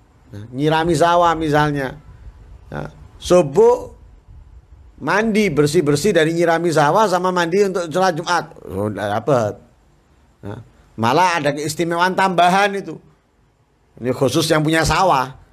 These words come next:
Ya, khusus yang punya sawah ada keistimewaan tambahan. Apa keistimewaan tambahannya? Kata Rasulullah,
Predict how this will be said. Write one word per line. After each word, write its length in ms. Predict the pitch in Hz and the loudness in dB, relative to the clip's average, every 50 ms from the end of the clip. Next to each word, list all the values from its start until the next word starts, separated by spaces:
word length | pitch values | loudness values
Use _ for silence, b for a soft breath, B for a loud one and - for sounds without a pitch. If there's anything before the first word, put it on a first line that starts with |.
| b b b b b _ | b b b b b _
Ya, 320 | - 98 123 151 156 139 | -12 -8 -6 -6 -6 -4
khusus 240 | - 139 123 131 156 147 156 | -4 -6 -4 -4 -2 -2 -2
yang 80 | 156 | 0
punya 240 | 151 156 160 165 156 | 0 0 0 0 2
sawah 240 | 147 151 175 208 208 | 2 2 4 2 2
ada 160 | 175 165 151 | 2 0 -2
keistimewaan 640 | 160 165 180 175 170 185 180 180 180 185 190 185 190 | -2 -4 -6 -6 -6 -6 -4 -2 0 0 0 0 -2
tambahan. 640 | 190 190 185 190 185 180 175 165 160 151 143 - - - - - - _ _ _ - | -2 0 2 2 2 4 2 0 -2 -4 -6 -10 -16 -20 -20 -20 -20 _ _ _ -4
Apa 320 | - 247 233 262 247 214 | -2 0 0 0 0 0
keistimewaan 480 | 233 240 214 - 226 220 220 220 214 214 | 0 -2 -2 -2 -2 -2 -2 -2 0 0
tambahannya? 560 | 214 208 196 175 170 165 185 226 254 254 - - b b b b b b - - | 0 0 2 0 0 0 0 0 -2 -2 -4 -6 b b b b b b -14 -4
Kata 480 | - 151 160 165 170 185 190 202 208 202 | 0 2 2 2 2 0 0 0 0 0
Rasulullah, 560 | 196 160 185 190 190 220 247 254 269 - b | 0 0 0 0 2 2 2 2 0 -4 b